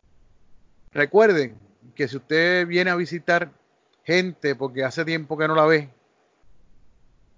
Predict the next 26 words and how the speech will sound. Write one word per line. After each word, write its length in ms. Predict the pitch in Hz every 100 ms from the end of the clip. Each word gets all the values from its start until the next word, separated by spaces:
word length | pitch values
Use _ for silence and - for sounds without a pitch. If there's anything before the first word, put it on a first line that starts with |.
| _ -
pues 120 | 120
mire, 280 | 135 160 139
usted 300 | 120 131 120
tiene 220 | 139 143
que, 300 | 151 147 127
que, 500 | - 135 127 120 92 -
que 200 | 131 117
ser 380 | - 143 147 143 _ _ _ _ -
considerado 880 | - 151 120 135 127 135 156 131 113 _ _ _ _ -
con 160 | 131 135
esas 200 | 147 156
personas 500 | 170 147 170 160 135 _ _
que 100 | 160
durante 460 | 147 139 131 120 139
estos 240 | 139 156
pasados 420 | - 151 160 156 -
cuatro 340 | 151 156 156
meses 360 | 151 165 139 123 _ _ - -
se 200 | - -
han 100 | 143
cuidado, 640 | 151 160 135 139 143 135 - _ _ _ _ _ _ - - _
que 120 | - 139
estos 200 | 175 165
pasados 460 | 165 165 165 160 -
cuatro 340 | 151 156 151
meses 420 | 165 165 147 127